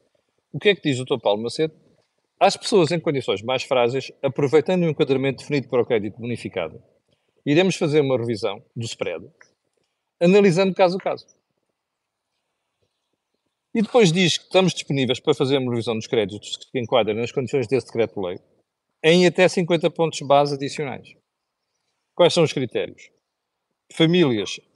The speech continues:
com créditos de até duzentos e cinquenta mil euros, celebrados até de qui-, quinze de março de dois mil e vinte e três, quinze de março de dois mil e vinte e três, não é vinte e dois, é vinte e três, eh,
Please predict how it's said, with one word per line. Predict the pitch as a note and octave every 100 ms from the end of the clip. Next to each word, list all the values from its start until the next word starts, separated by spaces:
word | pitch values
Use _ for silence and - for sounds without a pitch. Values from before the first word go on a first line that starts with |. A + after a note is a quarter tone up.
| _ _ _
com | E3 D#3
créditos | B2+ D#3+ C#3
de | A#2+
até | C#3 C3
duzentos | A2 F#3 -
e |
cinquenta | D3+ -
mil | A#2+ G#2
euros, | F2+ E2+ E3 _ _ _ _ _ _ _ _ _ -
celebrados | D#3+ D#3+ F3+ D3+
até | C#3+ D3
de | A#2+
qui-, | - C#3+
quinze | - E3+ D3
de | C3
março | B2+ A#2
de |
dois | B2 A2
mil | A#2
e | G2+
vinte | G2+ G2
e |
três, | F#2+ A#2 _ -
quinze | D#3 F#3+ D#3+
de | C#3
março | C3+ C3
de |
dois | C3+ A#2+
mil | C#3
e | C#3
vinte | E3+ F3+
e | F#3
três, | F3+ D3+ C#3+ C#3+ - _ _ _ _ -
não | B2+
é | B2+
vinte | C#3+
e | C#3+
dois, | A#2 F#2+
é | F#2+
vinte | A#2+
e | B2
três, | - F#2+ - - _ _ _ _ _ _ _ _ _ _ -
eh, | E3 D3+